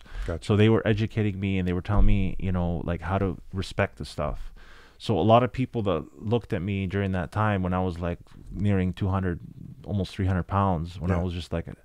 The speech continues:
Speaker 2: people thought, "Oh my
Speaker 1: Beast
Speaker 2: God,
Speaker 1: mode.
Speaker 2: this guy's all steroids." It wasn't that. It was
Speaker 1: Mm-hmm.
Speaker 2: just utilizing less is more, eating properly and training hard.
Speaker 1: Yeah.
Speaker 2: And, uh, the genetics that I had, you know, was able, well, I was able to carry that weight easily.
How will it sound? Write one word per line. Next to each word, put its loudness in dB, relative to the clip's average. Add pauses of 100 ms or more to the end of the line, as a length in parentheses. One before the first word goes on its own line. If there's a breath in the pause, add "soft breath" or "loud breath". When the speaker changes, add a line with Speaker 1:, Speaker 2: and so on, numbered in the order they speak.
(440 loud breath)
Speaker 2:
people 0
thought, 0
"Oh 0
my -2
Speaker 1:
Beast 0
Speaker 2:
God, 4
Speaker 1:
mode. -2
Speaker 2:
this -14
guy's 2
all 0
steroids." -2
It -2
wasn't 0
that. -2
It -4
was -2
Speaker 1:
Mm-hmm. 0
Speaker 2:
just -6
utilizing 2
less -2
is -6
more, 2 (500 loud breath)
eating 2 (180)
properly 2
and 0
training -2
hard. -4
Speaker 1:
Yeah. 2
Speaker 2:
And, 0
uh, 4
the -2
genetics 2
that -2
I -2
had, -2 (340)
you 2
know, 2
was -4
able, -2 (240)
well, -4
I 6
was 6
able 4
to -6
carry -2
that 0
weight -2
easily. -2